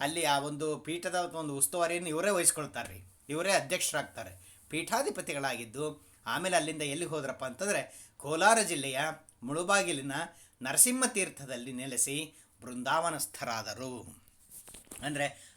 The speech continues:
ಆ ನರಸಿಂಹ ತ-, ತೀರ್ಥದಲ್ಲಿ ಇವರು ಸಾಕಷ್ಟು ಅನೇಕ ವರ್ಷಗಳ ಕಾಲ ನೆಲೆಸಿರ್ತಾರೆ. ಆಮೇಲೆ ಅಲ್ಲೇ ಅವರು ಐಕ್ಯರಾಗ್ತಾರೆ. ಬೃಂದಾವನಸ್ಥರಾದರು ಅಂತಂದ್ರೆ ವಿಷ್ಣುವಿನ ಪಾದವನ್ನ ಸೇರಿದ್ರು. ಬೃಂದಾವನ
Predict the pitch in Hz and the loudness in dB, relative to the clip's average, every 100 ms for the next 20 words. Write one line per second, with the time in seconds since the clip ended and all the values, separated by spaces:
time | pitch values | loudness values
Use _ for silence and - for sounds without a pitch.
0 | - 123 123 - 170 170 143 156 147 160 | -8 -6 -4 -4 -2 -4 -2 -2 0 -2
1 | 160 147 160 190 160 - - - 135 143 | -2 -2 -2 2 0 0 -10 -10 -4 -2
2 | 131 120 - 120 131 175 175 180 147 131 | -2 -4 -6 -4 -4 0 0 2 0 2
3 | 175 160 151 139 143 139 135 135 131 143 | 0 0 -4 -2 -2 0 -2 -2 -4 -2
4 | 143 - 123 139 - - - 117 123 120 | -2 -2 -2 -4 -6 -20 -8 -6 -4 -2
5 | 127 135 156 147 214 285 - - 143 175 | -2 2 2 4 0 -2 -8 -6 -6 -4
6 | 151 110 - 107 - 113 135 156 165 156 | -4 -6 -10 -18 -16 -10 -2 0 0 -2
7 | - 151 147 151 135 180 190 160 - - | -2 -2 0 -2 -4 -4 -2 -2 -6 -20
8 | - 135 139 170 165 156 135 131 135 175 | -12 -4 -2 -2 -2 -2 0 0 -2 -2
9 | - 139 127 117 104 98 - _ - 143 | 0 -2 -4 -10 -12 -16 -20 _ -8 -2
10 | 156 175 | 0 0